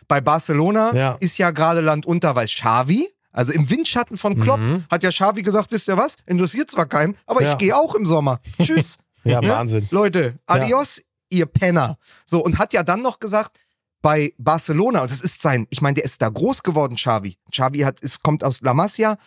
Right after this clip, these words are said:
Speaker 1: äh, ist dort Spie-, zum Weltklasse-Spieler aufgestiegen, ist jetzt da Trainer gewesen, hat gesagt, "Hier kann man als Manager nicht wirken. Man kann kein guter Trainer sein. Man ist sofort verbrannt."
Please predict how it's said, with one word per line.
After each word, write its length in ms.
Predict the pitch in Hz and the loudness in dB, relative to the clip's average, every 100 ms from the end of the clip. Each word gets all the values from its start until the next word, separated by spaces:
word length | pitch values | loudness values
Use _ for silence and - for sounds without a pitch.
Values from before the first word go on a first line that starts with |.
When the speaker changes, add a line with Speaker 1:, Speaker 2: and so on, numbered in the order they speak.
| _ _ - | _ _ 0
Speaker 1:
äh, 100 | 143 | 0
ist 240 | 156 - | 0 -2
dort 200 | 143 139 | -2 -2
Spie-, 320 | - - 185 139 | -6 -6 -6 -2
zum 220 | 160 135 | 0 2
Weltklasse-Spieler 840 | 160 220 - 196 180 - 196 190 | 0 0 -2 -2 -4 -8 -2 -2
aufgestiegen, 540 | 180 - 180 - 170 165 | -2 -6 -8 -6 -6 -4
ist 140 | 143 | -4
jetzt 200 | 151 - | -4 -4
da 80 | 131 | -6
Trainer 220 | 156 180 | -2 -4
gewesen, 160 | 139 127 | -4 -6
hat 80 | |
gesagt, 260 | 123 135 - - | -4 -6 -6 -10
"Hier 140 | - 139 | -4 -2
kann 220 | - 175 | 0 2
man 160 | 214 | 2
als 200 | 185 143 | 0 -2
Manager 400 | 139 156 185 170 | 0 0 0 0
nicht 240 | 147 131 123 | 0 -2 0
wirken. 280 | 190 - 196 _ | -2 -2 -12 _
Man 160 | 165 131 | -4 -2
kann 260 | - 180 208 | 0 0 0
kein 300 | - 185 160 | 0 0 0
guter 240 | 165 170 | 0 -2
Trainer 320 | - 180 160 | -2 0 0
sein. 160 | 117 110 - - | 0 -2 -4 -2
Man 120 | 131 | 0
ist 240 | 185 - | 0 -2
sofort 400 | 175 165 170 165 | -4 -2 -2 -2
verbrannt." 480 | - 135 143 165 120 | -2 -2 2 0 0